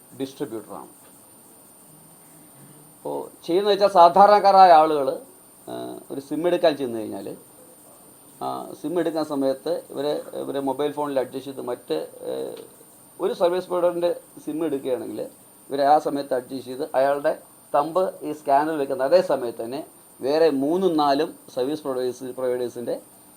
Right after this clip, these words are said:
ഏ, സൈറ്റിലേക്ക് കയറ്റിയിട്ട് അഡീഷണൽ സിംസ് എടുക്കും.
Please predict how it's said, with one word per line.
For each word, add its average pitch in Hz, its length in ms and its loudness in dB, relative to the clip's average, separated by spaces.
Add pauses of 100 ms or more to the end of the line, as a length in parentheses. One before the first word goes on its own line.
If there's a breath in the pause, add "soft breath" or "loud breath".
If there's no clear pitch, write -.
(220)
ഏ, 117 40 -6 (400)
സൈറ്റിലേക്ക് 127 480 -8
കയറ്റിയിട്ട് 110 460 -10 (760)
അഡീഷണൽ 131 400 -10
സിംസ് 117 260 -14
എടുക്കും. - 220 -16